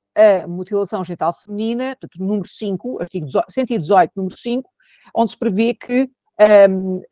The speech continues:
é uma norma que versa sobre, ehm, a prescrição, eh, dos procedimentos criminais. Eh, no caso dos crimes, eh, de mutilação genital feminina, eh, praticados contra menores de idade, ehm,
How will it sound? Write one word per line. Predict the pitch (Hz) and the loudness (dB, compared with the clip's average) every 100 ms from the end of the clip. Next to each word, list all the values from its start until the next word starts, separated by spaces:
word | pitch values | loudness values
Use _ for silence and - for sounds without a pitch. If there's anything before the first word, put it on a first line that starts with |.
| - | -12
é | - 185 | -2 0
uma | 190 202 | 0 -2
norma | 202 226 202 170 170 | 0 0 0 -2 -8
que | - | -8
versa | 160 202 190 - | -2 0 -2 -8
sobre, | 160 - 208 190 165 175 160 196 | -14 -2 0 0 -2 -8 -6 -4
ehm, | 185 180 170 - - | -2 -4 -6 -12 -12
a | |
prescrição, | 202 202 - 208 - 185 160 202 _ _ _ _ - | -12 -12 -8 -6 -2 -2 -2 -6 _ _ _ _ -18
eh, | 151 156 110 - - | -16 -14 -14 -16 -14
dos | 165 - | -12 -14
procedimentos | - 185 175 160 | -8 -6 -4 -6
criminais. | - 175 185 190 185 262 - _ _ _ _ _ _ _ - | -4 -2 0 0 0 -2 -6 _ _ _ _ _ _ _ 4
Eh, | 226 214 | 6 6
no | 247 | 2
caso | - 247 226 185 | 2 2 2 0
dos | 202 | -8
crimes, | - 233 202 175 151 - 180 | -8 -4 -2 -2 -6 -8 -6
eh, | 175 170 165 165 | -4 -4 -6 -8
de | 135 | -6
mutilação | 208 208 214 196 202 | -4 0 0 0 -6
genital | 185 196 | -4 -6
feminina, | 202 190 196 180 165 156 - | -4 -4 -2 0 0 -2 -4
eh, | 170 | -6
praticados | 180 185 202 185 165 - | -4 -6 0 0 0 -6
contra | - 233 208 180 160 - _ _ _ | -2 0 0 -2 -2 -4 _ _ _
menores | 190 196 170 190 - | -4 0 0 -2 -6
de | 185 | -4
idade, | 175 160 202 _ _ _ _ _ - | -2 -2 -2 _ _ _ _ _ 2
ehm, | 208 208 208 202 202 202 196 196 | 8 8 8 4 -6 -10 -12 -14